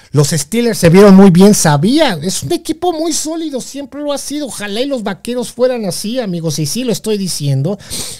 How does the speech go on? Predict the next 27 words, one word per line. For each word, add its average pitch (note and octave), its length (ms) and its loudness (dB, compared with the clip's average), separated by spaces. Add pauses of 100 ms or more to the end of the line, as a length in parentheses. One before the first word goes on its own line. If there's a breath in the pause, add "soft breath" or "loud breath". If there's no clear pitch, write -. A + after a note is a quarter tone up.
(260 loud breath)
que B2+ 100 -2
ya C#3+ 260 4
to-, B2+ 140 -4
saltaré B2 400 -6
un, C3 220 -2
un, C#3 260 -6
hoy C#3+ 200 2
en C#3 100 4
el A#2 80 -2
programa C3 420 0
del A#2 160 -2
martes C3+ 400 -2 (120)
diré A#2 280 0
algo B2 240 0
muy A#2+ 200 0
importante A2 640 -6
ahí. B2+ 240 -4 (260 loud breath)
Contra E3+ 260 4
los F#3+ 160 4
Broncos C4 380 -2
de G#3+ 120 2
Denver, A#3+ 340 2
que - 100 -20
como G3 240 2
les F#3 160 4
dije A3+ 220 -6
también, G3+ 500 -2